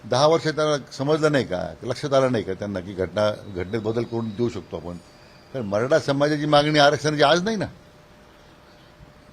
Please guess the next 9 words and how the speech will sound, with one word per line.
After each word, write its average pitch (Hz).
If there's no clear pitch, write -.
ती 123
जुनीच 139
मागणी 185
आहे. 143
म्हणजे 143
आपल्या 156
स्वतःकडे 156
ज्यावेळी, 165
अ, 143